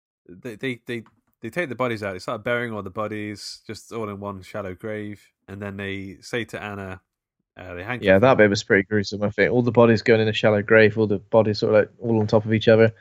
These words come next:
Speaker 1: Yeah.
Speaker 2: I thought that was pretty gruesome.
Speaker 1: Yeah. Um, so they get Anna, and they say there's a woman called Mademoiselle. Um, she's right mad.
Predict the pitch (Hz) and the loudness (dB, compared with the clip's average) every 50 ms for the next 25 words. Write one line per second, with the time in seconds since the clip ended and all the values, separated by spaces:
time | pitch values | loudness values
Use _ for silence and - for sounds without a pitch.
0 | _ _ _ - 98 95 92 90 - _ 208 190 - 185 135 123 117 113 - 131 | _ _ _ -14 -12 -12 -12 -12 -2 _ 0 4 6 6 6 6 6 4 2 2
1 | 123 123 117 - 135 135 127 - - 143 143 147 - _ _ _ _ _ _ _ | 2 2 4 4 4 4 4 4 2 2 2 0 -4 _ _ _ _ _ _ _
2 | _ _ _ _ _ _ _ _ _ _ _ _ _ _ _ _ _ - 104 101 | _ _ _ _ _ _ _ _ _ _ _ _ _ _ _ _ _ -14 -12 -10
3 | 101 95 90 92 101 _ - 110 107 110 107 104 101 101 - _ _ - 120 120 | -10 -10 -12 -14 -16 _ -12 -10 -8 -8 -8 -8 -10 -12 -18 _ _ -14 -14 -8
4 | 131 151 139 123 131 120 117 113 107 80 113 110 110 110 113 117 117 113 110 110 | -6 -6 -6 -6 -6 -8 -8 -8 -10 -10 -14 -14 -12 -10 -10 -8 -8 -8 -10 -12
5 | - - - - 143 139 139 131 123 117 113 110 110 _ _ _ _ - 113 104 | -14 -16 -14 -10 -10 -10 -8 -8 -10 -10 -10 -12 -14 _ _ _ _ -14 -12 -10
6 | 104 101 104 127 139 117 98 90 87 85 _ _ _ _ 92 82 82 _ 107 101 | -10 -10 -8 -8 -8 -10 -12 -14 -16 -18 _ _ _ _ -18 -18 -16 _ -10 -10
7 | 104 95 95 95 90 90 90 87 82 82 _ _ _ _ _ _ _ _ _ _ | -10 -10 -10 -12 -12 -10 -12 -12 -12 -14 _ _ _ _ _ _ _ _ _ _
8 | _ - - 92 92 92 92 92 90 90 90 92 92 92 92 92 78 _ _ _ | _ -20 -16 -14 -12 -10 -10 -10 -10 -10 -10 -12 -12 -14 -16 -18 -20 _ _ _
9 | _ _ _ _ _ _ _ _ _ _ _ _ _ _ _ - 107 98 101 101 | _ _ _ _ _ _ _ _ _ _ _ _ _ _ _ -16 -12 -10 -10 -10
10 | 87 85 87 85 82 | -10 -12 -14 -14 -16